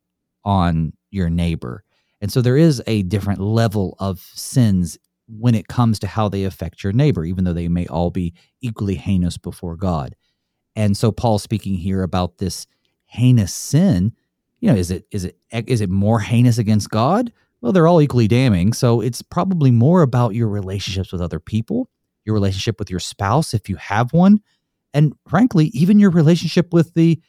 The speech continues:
with the pagans and, and the, and the sacred prostitutes, so-called themselves, because what kind of witness are you giving them?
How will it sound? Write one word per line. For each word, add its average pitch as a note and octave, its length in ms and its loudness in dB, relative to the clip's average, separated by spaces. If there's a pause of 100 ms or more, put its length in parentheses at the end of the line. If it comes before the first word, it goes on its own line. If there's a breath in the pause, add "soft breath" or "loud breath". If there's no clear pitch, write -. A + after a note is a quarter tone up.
(280)
with D3 140 0
the D3+ 60 2
pagans D3 540 2
and, C3 200 4
and C3 300 4
the, D3 140 4 (140)
and C3 160 4
the B2 80 4
sacred D#3+ 520 0
prostitutes, D#3+ 720 0
so-called C#3 540 0
themselves, C#3 640 0 (360 soft breath)
because D3 380 -2
what D#3+ 220 -4
kind F3 160 4
of D3+ 80 4
witness D3 400 0
are C#3 60 4
you C3 140 0
giving A#2+ 380 2
them? B2+ 400 2